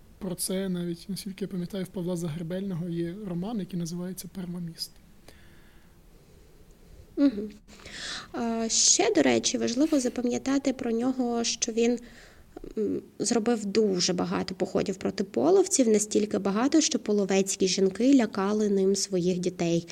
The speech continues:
Speaker 2: І от тисяча сто одинадцятого року такий похід отримав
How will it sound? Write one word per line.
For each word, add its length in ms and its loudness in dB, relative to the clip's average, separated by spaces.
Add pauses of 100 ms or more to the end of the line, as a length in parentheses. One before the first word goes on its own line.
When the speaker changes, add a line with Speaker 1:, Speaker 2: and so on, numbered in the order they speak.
(240)
Speaker 2:
І 100 4
от 180 2
тисяча 380 2
сто 180 -2
одинадцятого 760 2
року 420 4 (140)
такий 320 0
похід 420 0
отримав 420 0